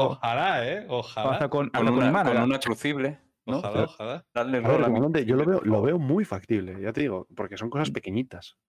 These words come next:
Speaker 2: Y ahí sí
Speaker 4: Ahora
Speaker 2: le
Speaker 1: Sí,
Speaker 2: da un,
Speaker 1: yo
Speaker 2: un añadido de
Speaker 1: encantado, yo
Speaker 2: gameplay.
Speaker 1: encantadísimo, vamos.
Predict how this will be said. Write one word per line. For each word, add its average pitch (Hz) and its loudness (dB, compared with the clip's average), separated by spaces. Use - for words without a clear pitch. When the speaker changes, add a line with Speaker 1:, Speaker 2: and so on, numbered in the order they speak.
Speaker 2:
Y - 0
ahí 170 2
sí - 2
Speaker 4:
Ahora 208 4
Speaker 2:
le 175 4
Speaker 1:
Sí, - 6
Speaker 2:
da 151 4
un, 151 0
Speaker 1:
yo 151 2
Speaker 2:
un 151 4
añadido 147 4
de 135 4
Speaker 1:
encantado, 147 4
yo 123 0
Speaker 2:
gameplay. 135 0
Speaker 1:
encantadísimo, 113 -6
vamos. 104 -10